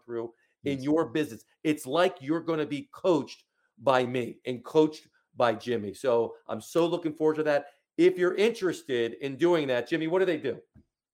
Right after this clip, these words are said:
Speaker 2: Uh, I think they email you. Don't they email you?
Speaker 1: They can email me. If you're interested in doing it, I wasn't sure if there was a link or
Speaker 2: Oh.
Speaker 1: anything.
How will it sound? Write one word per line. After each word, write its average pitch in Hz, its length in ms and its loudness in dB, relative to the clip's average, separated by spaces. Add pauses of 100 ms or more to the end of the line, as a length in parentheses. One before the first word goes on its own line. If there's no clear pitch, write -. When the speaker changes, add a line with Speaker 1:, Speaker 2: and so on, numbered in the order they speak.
(640)
Speaker 2:
Uh, 113 340 2
I 104 100 -2
think 123 200 0
they 101 80 2
email 110 280 2
you. 127 320 2
Don't 107 180 -2
they 104 100 2
email 104 220 4
you? 113 280 2 (280)
Speaker 1:
They 202 100 0
can 269 120 -2
email 214 280 2
me. 185 240 -2 (200)
If 147 120 -8
you're 170 100 2
interested 214 360 -2
in 170 100 -2
doing 160 180 6
it, - 20 6
I 139 40 4
wasn't 147 240 0
sure 151 140 -2
if 143 80 -4
there 139 100 -4
was 117 80 -6
a 113 60 -6
link 175 320 0
or 160 60 -4
Speaker 2:
Oh. - 20 2
Speaker 1:
anything. 160 320 -4